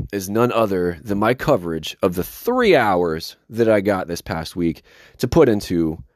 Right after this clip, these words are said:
The Legend of Zelda, Skyward Sword H D. So, gamers, last I left you, I had just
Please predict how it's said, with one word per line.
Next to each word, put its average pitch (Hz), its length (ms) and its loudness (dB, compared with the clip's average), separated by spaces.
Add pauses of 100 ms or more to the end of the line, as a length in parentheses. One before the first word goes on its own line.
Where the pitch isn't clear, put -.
(100)
The 143 80 6
Legend 107 340 2
of 110 100 0
Zelda, 82 520 2
Skyward 92 580 0
Sword 90 240 0
H 85 220 0
D. 73 280 -2 (1300)
So, 170 120 4
gamers, 202 320 4
last 180 320 -2
I 135 180 -8
left 120 360 -8
you, 120 400 -2
I 120 160 -8
had 107 160 -4
just 113 720 2